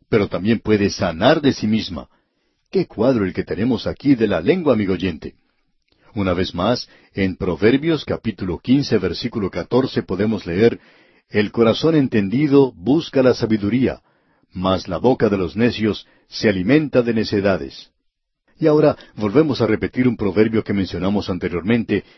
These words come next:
de que uno es dueño de la palabra que no ha pronunciado, pero es esclavo de la que ya ha pronunciado. Si usted no lo ha dicho, entonces usted no puede ser responsable de algo que no dijo.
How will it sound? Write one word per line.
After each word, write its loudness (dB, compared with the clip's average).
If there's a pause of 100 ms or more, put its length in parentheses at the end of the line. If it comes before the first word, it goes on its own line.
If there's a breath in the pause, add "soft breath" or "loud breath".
(240 soft breath)
de 0
que -2
uno 4
es 2
dueño 4
de 4
la 4
palabra 2
que -6
no 2
ha 4
pronunciado, 0 (260 soft breath)
pero -2
es 2
esclavo 0
de 2
la 0
que -8
ya 2
ha -2
pronunciado. -2 (580 soft breath)
Si -6
usted 4
no 4
lo 6
ha 6
dicho, 2 (100)
entonces 0
usted 0
no 2
puede 4
ser 2
responsable 0
de -2
algo 0
que -4
no 0
dijo. -2